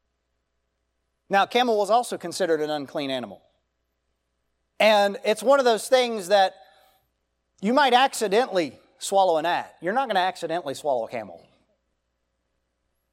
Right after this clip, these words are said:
And, and what Jesus was pointing out here is that they were,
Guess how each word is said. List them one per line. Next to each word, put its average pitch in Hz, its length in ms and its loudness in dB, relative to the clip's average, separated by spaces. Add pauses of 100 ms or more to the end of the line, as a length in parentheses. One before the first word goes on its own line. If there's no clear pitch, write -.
(760)
And, 247 180 2
and 269 160 0
what 302 140 6
Jesus 302 400 -2
was 262 160 -6
pointing 277 340 2
out 294 260 0
here 214 340 0
is 233 160 -2
that 254 180 0
they 262 140 4
were, 240 300 2